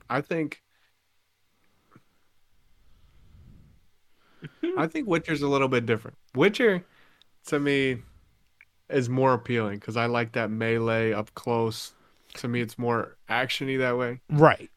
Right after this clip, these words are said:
Speaker 1: But, like, R P G elements-wise, you're saying, like, story-wise,
Speaker 3: How
Speaker 1: like,
Speaker 3: it made
Speaker 1: it
Speaker 3: you
Speaker 1: isn't
Speaker 3: feel,
Speaker 1: as
Speaker 3: like, you
Speaker 1: much.
Speaker 3: were so enticed into the game. Like,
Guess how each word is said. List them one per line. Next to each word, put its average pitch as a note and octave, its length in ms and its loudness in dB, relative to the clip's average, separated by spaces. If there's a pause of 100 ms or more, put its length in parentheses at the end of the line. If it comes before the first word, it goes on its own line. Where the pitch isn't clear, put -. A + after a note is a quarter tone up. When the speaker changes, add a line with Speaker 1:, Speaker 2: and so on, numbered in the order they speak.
Speaker 1:
But, B2 180 -2
like, A#2+ 240 -2
R D3 200 4
P D3 180 0
G C3 220 0
elements-wise, A2+ 640 -2
you're G#2+ 100 -8
saying, G#2+ 400 -6
like, G2 180 -12
story-wise, G#2+ 840 -2
Speaker 3:
How F#3 220 10
Speaker 1:
like, F#3+ 100 6
Speaker 3:
it - 20 -2
made F3+ 160 6
Speaker 1:
it - 60 -2
Speaker 3:
you E3 60 2
Speaker 1:
isn't G#2+ 120 -2
Speaker 3:
feel, D#3 300 6
Speaker 1:
as A#2+ 60 2
Speaker 3:
like, A#2 220 0
you C#3 60 -2
Speaker 1:
much. C3+ 40 2
Speaker 3:
were C3 80 0
so D3 280 2
enticed C3+ 540 -4
into B2+ 180 -4
the A#2+ 100 -4
game. G#2+ 420 -4
Like, A2 320 -8